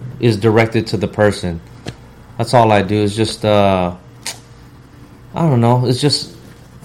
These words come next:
giving them thanks, that's it, you know what I'm saying? Thanks for rocking, and I know who've been rocking for a while and shit, and,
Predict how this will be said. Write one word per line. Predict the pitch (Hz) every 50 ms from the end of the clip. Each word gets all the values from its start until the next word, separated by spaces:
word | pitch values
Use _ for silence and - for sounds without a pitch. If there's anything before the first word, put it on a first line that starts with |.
| 139
giving | 120 117 143 135 135 135
them | 131 127 120 123
thanks, | 123 123 127 131 131 127 - -
that's | 127 123 -
it, | 160 165 139 - - - - -
you | 101 117
know | 123 131
what | 135
I'm | 127
saying? | - 139 139 143 147 147 147 151 147 135 120
Thanks | - 131 131 131 123 -
for | - 131 120 120 113 113 - - - -
rocking, | 82 87 95 107 113 117 120 117 - 127 127 127 127
and | 127 120 117
I | 113 117
know | 117 120 123 120
who've | 117 123 120 113 110
been | 117 113 113
rocking | 113 113 113 113 - 117 113
for | 110 117 113 110
a | 104
while | 101 104 107 110 110 110 113 117
and | 117 113 113
shit, | 110 - - 117 113 113 117 113 113 110
and, | 110 104 104 98 95